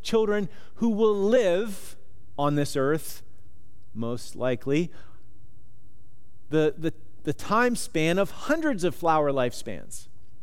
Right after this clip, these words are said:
But even more than that, for whom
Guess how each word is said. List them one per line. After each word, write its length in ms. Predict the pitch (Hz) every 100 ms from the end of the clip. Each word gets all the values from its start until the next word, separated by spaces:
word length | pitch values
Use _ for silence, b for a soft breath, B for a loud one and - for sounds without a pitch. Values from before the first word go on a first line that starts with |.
| - - - - - - - - - - - - - - - - -
But 120 | 147
even 240 | 165 151
more 180 | 147 156
than 160 | 135 135
that, 300 | 147 139 - - -
for 440 | - - 175 185
whom 400 | 131 117 110 113